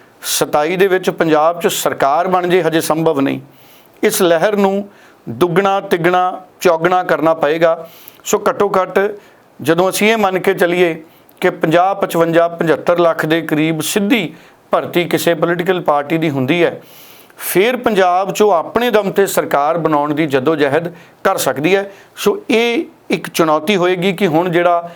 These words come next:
ਅਕਾਲੀ ਦਲ ਦਾ ਢਾਂਚਾ ਹੈ ਉਹ ਕਿਸ ਤਰ੍ਹਾਂ ਬਣਦਾ ਹੈ ਔਰ ਧਰਮ ਤੋਂ ਸੇਧ ਲੈ ਕੇ ਕਿਵੇਂ ਪੰਜਾਬ ਦੇ ਖੇਤਰੀ ਤੇ ਅਸਲੀ ਮੁੱਦਿਆਂ 'ਤੇ ਇਹ ਅੱਜ ਨਵੇਂ ਪ੍ਰਧਾਨ ਜਾਂ ਨਵੀਂ ਲੀਡਰਸ਼ਿਪ ਅੱਗੇ ਵੱਧਦੀ ਹੈ,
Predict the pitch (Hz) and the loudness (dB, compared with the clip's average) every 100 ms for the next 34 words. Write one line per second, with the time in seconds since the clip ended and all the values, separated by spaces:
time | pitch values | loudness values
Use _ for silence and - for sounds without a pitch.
0 | - _ 160 165 147 160 156 156 156 156 | -20 _ -4 0 0 2 2 2 0 0
1 | 170 139 123 156 107 - _ _ _ _ | -2 -2 0 0 0 -10 _ _ _ _
2 | _ _ _ - - - - 165 - 165 | _ _ _ -20 -6 -6 -2 -2 -2 -2
3 | 160 127 127 127 175 185 - - - - | -2 -2 -2 0 0 0 -10 -20 -20 -20
4 | - - 196 180 - 196 156 190 220 233 | -20 -4 -2 -2 -6 -4 -2 -2 0 0
5 | 214 - 208 233 214 165 160 160 156 107 | 0 0 0 2 2 0 -2 -2 -2 -4
6 | - _ _ _ - - _ _ 226 233 | -12 _ _ _ -20 -20 _ _ 0 2
7 | 254 247 196 180 170 170 170 175 - 147 | 0 0 2 2 2 0 0 -2 -2 -2
8 | 147 175 185 180 156 - 170 170 147 135 | 0 -2 2 0 0 -2 -2 0 0 0
9 | 156 156 147 156 - - 175 170 127 127 | -2 0 -2 -2 -6 -2 2 2 -2 -10
10 | - - _ _ _ - 160 147 156 - | -20 -20 _ _ _ -2 0 0 -2 -4
11 | - _ _ - 151 156 165 160 160 151 | -18 _ _ -2 0 2 0 0 0 0
12 | 139 151 156 135 151 151 139 135 131 143 | 0 0 0 2 2 2 0 -2 0 -2
13 | - - - _ _ _ _ _ 180 185 | -2 -8 -10 _ _ _ _ _ -2 0
14 | 220 170 170 175 151 170 | 2 0 0 0 0 0